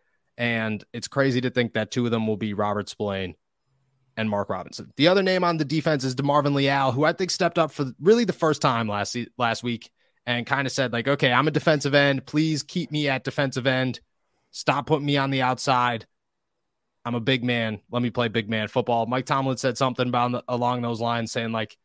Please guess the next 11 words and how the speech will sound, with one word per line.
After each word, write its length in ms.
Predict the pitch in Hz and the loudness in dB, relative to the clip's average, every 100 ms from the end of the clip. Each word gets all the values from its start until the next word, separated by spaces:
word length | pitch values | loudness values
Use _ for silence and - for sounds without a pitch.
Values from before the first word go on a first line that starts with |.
| _ _ _ _ | _ _ _ _
"DeMarvin 300 | 120 135 127 | -2 0 0
Leal 240 | 127 120 113 | 0 0 -2
doesn't 240 | 113 117 | -2 -2
realize 420 | 120 123 120 117 | 0 2 2 0
he's 120 | 117 | -2
a 40 | 110 | -2
lineman, 480 | 113 117 113 117 113 | 0 0 0 0 -2
but 140 | 117 | -4
he's 100 | 104 | -2
a 60 | 113 | -2
lineman." 500 | 110 113 113 113 | 2 2 2 -2